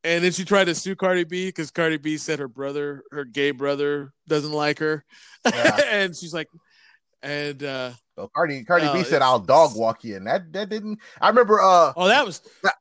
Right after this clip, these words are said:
Speaker 1: Tommy.
Speaker 2: Yeah.
Speaker 1: Yeah. Uh, what's her
Speaker 2: Tomi
Speaker 1: name?
Speaker 2: Lahren.
Speaker 1: That,
Speaker 2: That
Speaker 1: uh,
Speaker 2: shut Tomi Lahren
Speaker 1: yeah.
Speaker 2: up real quick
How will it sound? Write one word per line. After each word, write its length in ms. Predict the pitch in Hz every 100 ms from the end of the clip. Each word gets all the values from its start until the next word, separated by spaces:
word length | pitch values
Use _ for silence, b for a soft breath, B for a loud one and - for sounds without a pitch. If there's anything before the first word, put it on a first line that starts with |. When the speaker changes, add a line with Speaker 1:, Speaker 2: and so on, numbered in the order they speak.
| 143
Speaker 1:
Tommy. 360 | - 202 208 202
Speaker 2:
Yeah. 360 | 185 165 151 139 -
Speaker 1:
Yeah. 60 | 180
Uh, 420 | 151 143 139 131 - _ 101 _ _ _ -
what's 260 | 147 156 156
her 60 |
Speaker 2:
Tomi 180 | 208 185
Speaker 1:
name? 80 | 170
Speaker 2:
Lahren. 300 | 170 175 147
Speaker 1:
That, 120 | 160
Speaker 2:
That 40 | 127
Speaker 1:
uh, 100 | 127
Speaker 2:
shut 180 | 190 -
Tomi 220 | 202 180
Lahren 320 | 165 214 180
Speaker 1:
yeah. 60 | 156
Speaker 2:
up 180 | 143 123
real 80 |
quick 240 | 120 143